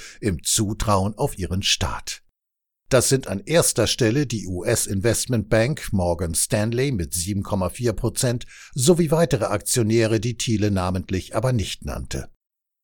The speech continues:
Bekannt ist noch BlackRock, der allgegenwärtige scheinbar unscheinbare Miteigentümer aller dax und ein paar hundert weiterer Konzerne in Deutschland. Wobei BlackRock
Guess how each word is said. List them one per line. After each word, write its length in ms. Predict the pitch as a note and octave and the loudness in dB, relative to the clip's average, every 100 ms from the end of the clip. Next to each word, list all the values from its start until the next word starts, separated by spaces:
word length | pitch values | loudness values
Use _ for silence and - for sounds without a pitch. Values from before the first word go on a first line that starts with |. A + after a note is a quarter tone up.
| _ | _
Bekannt 380 | D#3 - F3 F#3+ | 2 8 8 8
ist 260 | D3+ - D#3 | 4 4 6
noch 220 | C#3 - | 4 4
BlackRock, 800 | - C3 D3+ - A2 E2 - - | 4 6 4 2 4 4 0 -2
der 280 | F2+ D#2+ - | -2 -2 -4
allgegenwärtige 1000 | F#2 F2 D2+ A#2+ A2 F#2+ G2 G2 F2+ F#2 | -2 -2 -2 -2 0 0 0 0 -2 0
scheinbar 680 | - A#2+ C#3 D3+ B2+ A2 - | 2 2 2 2 2 2 0
unscheinbare 800 | E3 D3 - A#2+ G#2+ A2 G2 F#2+ | -2 0 0 0 0 0 0 0
Miteigentümer 1000 | G#2 C3+ - G2+ G2+ - A2+ G2+ G#2 - | 0 -2 -2 0 0 -4 0 0 0 -2
aller 300 | D#3 C#3+ C#3 | -2 0 -2
dax 420 | C3+ A2 - - | 0 0 0 -2
und 280 | - E3+ - | 0 0 0
ein 200 | A2+ G#2+ | -4 0
paar 260 | A#2 G#2 | 2 4
hundert 360 | F2+ G2 F#2+ F2+ | 2 2 0 0
weiterer 440 | G2+ G2 G#2 F#2+ | 0 0 0 -2
Konzerne 580 | F#2+ G#2 G2 - G2+ G#2 | -2 -2 -2 0 0 -2
in 240 | G#2+ B2+ - | -4 -4 -2
Deutschland. 640 | - - - D#2+ - - - _ _ - - - - | -2 -2 -4 -6 -10 -14 -18 _ _ -20 -20 -16 0
Wobei 400 | B2 G#2+ A#2 G2+ | 2 6 8 6
BlackRock 800 | E2 G#2+ G2+ - C3 C#3 D#3 | 4 4 2 2 4 4 2